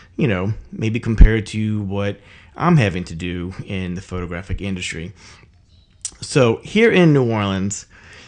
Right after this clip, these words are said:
I do just about everything when it comes to photography.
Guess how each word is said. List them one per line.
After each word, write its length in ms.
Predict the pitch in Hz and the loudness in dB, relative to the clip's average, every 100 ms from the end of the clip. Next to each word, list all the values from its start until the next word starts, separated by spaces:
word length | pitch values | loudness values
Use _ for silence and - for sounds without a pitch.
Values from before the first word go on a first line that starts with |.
| - - - | -20 -20 -4
I 480 | 117 120 120 120 127 | 0 2 0 0 -2
do 440 | 110 117 113 107 | 0 2 2 0
just 280 | 101 254 - | 0 -2 -2
about 400 | 233 208 185 - | 0 2 0 -2
everything 680 | 131 117 127 113 123 110 107 | -4 -2 -2 -2 0 -2 0
when 120 | 101 | -2
it 140 | 95 85 | -4 -6
comes 320 | 101 98 95 | -6 -6 -8
to 300 | - 104 98 | -8 -6 -6
photography. 880 | 90 90 - 98 147 214 302 320 - | -8 -10 -4 -2 -2 -2 -2 -2 -6